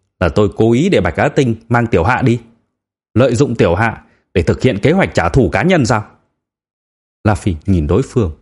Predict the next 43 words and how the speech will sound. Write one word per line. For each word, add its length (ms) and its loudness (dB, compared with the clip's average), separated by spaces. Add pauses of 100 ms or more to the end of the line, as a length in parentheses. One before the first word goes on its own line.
(180)
với 140 2
vẻ 220 -4
nghiêm 260 0
nghị. 140 -4 (1300)
"Tôi 160 0
cảm 160 2
thấy 240 0
vấn 180 0
đề 120 2
này 260 -2
rất 220 0
quan 180 0
trọng. 180 -4 (1080)
Nói 120 2
thực 220 -4
lòng, 200 -2 (720)
những 180 2
chuyện 200 0
khác 240 -2 (400)
tôi 140 2
đều 180 2
có 160 -4
thể 200 0
hiểu 220 0
cho 160 -2
anh. 140 -4 (1000)
Cho 120 2
dù 180 2
anh 220 0
mưu 180 0
hại 200 -2
Bạch 200 -2
Á 140 -2
Tinh, 260 -4 (800)
cho 120 2
dù 160 2
anh 200 0
nuốt 200 -2
chửng 240 0
khoản 260 -4
tiền 160 0
lớn 240 0
đó, 160 -2